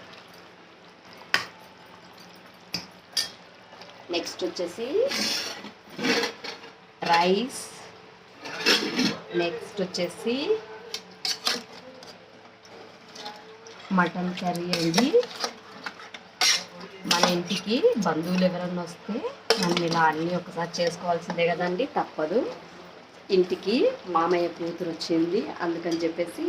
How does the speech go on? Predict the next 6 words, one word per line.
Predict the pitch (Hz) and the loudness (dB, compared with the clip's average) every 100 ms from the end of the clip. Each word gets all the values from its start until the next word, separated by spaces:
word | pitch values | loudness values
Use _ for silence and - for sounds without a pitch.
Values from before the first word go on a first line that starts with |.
| 339 175 | -2 2
ఇవన్నీ | 165 170 180 | 2 4 2
వంటలు | 170 160 180 175 180 | 0 -2 -2 -2 -2
చేశాను | 160 160 170 170 | -2 0 -2 0
నేను. | 165 180 440 - - - - - - | 0 0 -2 -8 -16 -20 -20 -8 -4
ఆ, | 339 508 - - - - - | -2 -4 -6 -16 -20 -10 2
మనం | 214 | 4